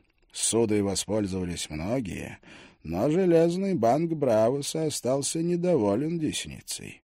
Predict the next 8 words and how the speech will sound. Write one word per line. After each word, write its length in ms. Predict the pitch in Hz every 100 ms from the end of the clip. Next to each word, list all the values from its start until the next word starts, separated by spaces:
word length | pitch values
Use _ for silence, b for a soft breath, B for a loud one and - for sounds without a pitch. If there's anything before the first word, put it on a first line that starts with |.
| _ _ _ -
Сир 260 | 107 101
Тайленд 520 | - 101 127 123 113
распорядился 800 | 98 92 - 95 87 110 135 110
также 340 | 92 117 107 110
построить 640 | 107 95 - 98 120 101
в 80 | -
Королевской 680 | 95 90 104 113 - 90 80
гавани, 720 | 82 107 127 113 101 82